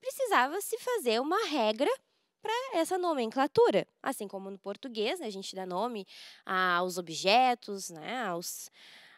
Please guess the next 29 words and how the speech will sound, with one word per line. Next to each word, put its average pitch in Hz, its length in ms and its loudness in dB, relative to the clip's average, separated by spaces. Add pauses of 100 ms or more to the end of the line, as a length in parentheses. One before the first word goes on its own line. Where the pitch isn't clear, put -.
(180)
a, 175 340 0
às 185 140 -4
palavras, 196 720 6
tem 202 160 -2
um, 185 400 -6 (360)
um 220 140 -2
jeito 202 320 0
de 196 100 -14
se - 140 -6
montar. 277 500 0 (140)
Na 381 220 2
química, 294 500 0 (180)
funciona 269 600 -6
da 294 180 2
mesma 214 580 2
forma. 240 600 2 (1160)
Porque 262 220 2
segundo 294 760 2
a 208 480 4
iupac, 233 720 2
né, 196 220 0
que 226 100 -6
é 214 40 0
a 190 40 0
União 190 240 0
Internacional, 185 880 2 (560)
eles 277 220 0
definiram 311 640 0
que, 185 340 -2